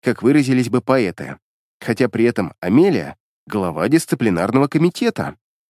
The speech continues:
Любопытно. Вот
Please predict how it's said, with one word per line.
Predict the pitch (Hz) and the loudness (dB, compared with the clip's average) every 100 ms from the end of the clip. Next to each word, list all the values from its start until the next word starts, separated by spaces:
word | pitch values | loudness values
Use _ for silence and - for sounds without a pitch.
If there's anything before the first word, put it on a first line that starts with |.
| _ - | _ -14
Любопытно. | 87 87 92 120 - 113 90 82 80 76 _ _ _ _ _ _ - | -6 -4 0 0 0 -2 -2 -4 -4 -6 _ _ _ _ _ _ -4
Вот | 110 120 | -2 -2